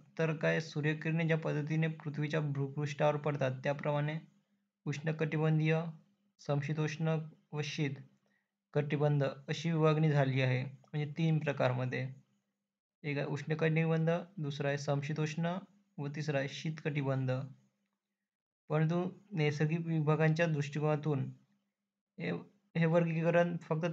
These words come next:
तापमानावर, तापमानावर आधारित असल्याने अपूर्ण पडते. नैसर्गिक विभाग,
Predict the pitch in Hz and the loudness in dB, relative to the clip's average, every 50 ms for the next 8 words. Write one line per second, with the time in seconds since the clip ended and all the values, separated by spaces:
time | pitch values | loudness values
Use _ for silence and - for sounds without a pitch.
0 | 165 - 147 143 147 156 160 160 160 160 160 160 160 160 160 - - - _ _ | 2 2 2 2 2 2 2 4 4 4 4 2 2 0 -2 -6 -8 -14 _ _
1 | _ _ - 143 139 143 - 151 156 156 156 156 156 151 151 151 147 156 147 - | _ _ -6 -6 -4 -2 -2 2 4 4 4 4 2 2 0 0 0 -2 -2 -2
2 | - 151 160 147 143 135 135 143 147 147 143 - _ _ _ _ _ _ _ _ | -2 -2 0 0 0 -2 -2 -4 -6 -8 -12 -16 _ _ _ _ _ _ _ _
3 | 165 151 147 - 160 156 156 151 151 147 131 135 131 127 127 127 - - - - | -8 -6 -4 0 0 2 2 2 2 0 -2 -2 -2 -4 -4 -4 -6 -8 -12 -18
4 | _ _ _ _ _ _ _ _ _ _ _ _ _ _ _ _ _ _ _ _ | _ _ _ _ _ _ _ _ _ _ _ _ _ _ _ _ _ _ _ _
5 | _ 147 139 139 143 143 160 160 160 165 156 160 156 147 147 151 151 | _ -6 -4 -4 -2 0 0 0 0 0 0 0 0 2 2 2 2